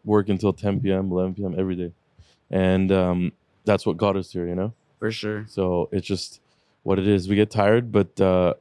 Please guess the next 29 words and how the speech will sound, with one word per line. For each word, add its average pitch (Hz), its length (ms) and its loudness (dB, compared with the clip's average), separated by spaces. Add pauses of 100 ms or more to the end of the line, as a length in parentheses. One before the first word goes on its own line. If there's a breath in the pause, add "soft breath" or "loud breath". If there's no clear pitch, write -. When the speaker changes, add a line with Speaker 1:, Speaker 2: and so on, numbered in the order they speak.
(100)
Speaker 1:
I 101 80 0
think 104 340 -2
because - 280 -2
we 101 60 0
love 95 240 2
it, 120 200 0 (220)
we, 92 420 -4 (540)
we 104 100 -2
push 92 240 -4
through 92 220 -2
it, - 120 -8
you 90 60 -8
know? 92 220 -6 (100)
So - 160 -6
Speaker 2:
No, 135 120 4
yeah, 107 200 2
for 120 160 -6
sure. 113 320 -4
I 117 80 -2
mean, 120 180 -2
I, 120 200 -2 (280)
in 123 100 -10
construction, 135 600 -2
you 135 80 0
know, 127 140 2
I 110 180 2
get 120 160 -2
up 120 160 0
at 107 240 2